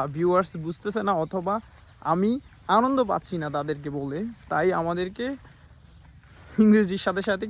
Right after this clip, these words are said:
কিছুটা হলেও বাংলা বলা উচিত। So, uh, viewers, now I'm walking, uh, in the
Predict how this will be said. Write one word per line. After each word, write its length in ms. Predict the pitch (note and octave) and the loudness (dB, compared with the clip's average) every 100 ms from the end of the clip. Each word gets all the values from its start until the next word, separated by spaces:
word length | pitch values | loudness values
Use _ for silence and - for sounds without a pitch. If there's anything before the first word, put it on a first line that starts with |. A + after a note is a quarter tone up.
| G#3+ | -6
কিছুটা 320 | F3+ F#3+ G#3+ G#3 | -6 -4 0 0
হলেও 240 | F#3 G#3 A#3 G#3 | 4 2 2 -2
বাংলা 280 | F#3 F3 B3 D4+ - - - F3 D#3 | -4 -2 -4 -6 -20 -20 -16 -6 -2
বলা 220 | E3+ F3+ - | 2 0 2
উচিত। 260 | D4 - D#3 - - - - - - - - - - | 0 0 -6 -8 -20 -20 -20 -20 -20 -20 -20 -20 -2
So, 80 | A3 B3 - - - - - - - - | 4 4 2 -18 -20 -20 -20 -20 -20 -10
uh, 60 | D#3 | -6
viewers, 320 | D#3 A3+ F#3 - D#3+ F3 | 0 4 2 0 0 4
now 140 | G#3 A#3 A#3+ - - - - - - - - | 6 6 2 0 -20 -20 -20 -20 -20 -20 2
I'm 140 | F3 G#3 F3 | 2 4 2
walking, 340 | F3 - B3 D4 - - - - - D#3 | 2 0 -2 -2 -6 -20 -20 -20 -4 0
uh, 300 | D3+ D3 C#3+ C#3 - - - - - - F#3+ | 2 2 0 -4 -18 -20 -20 -20 -18 -8 -6
in 60 | G3 | -4
the 100 | G3 | 0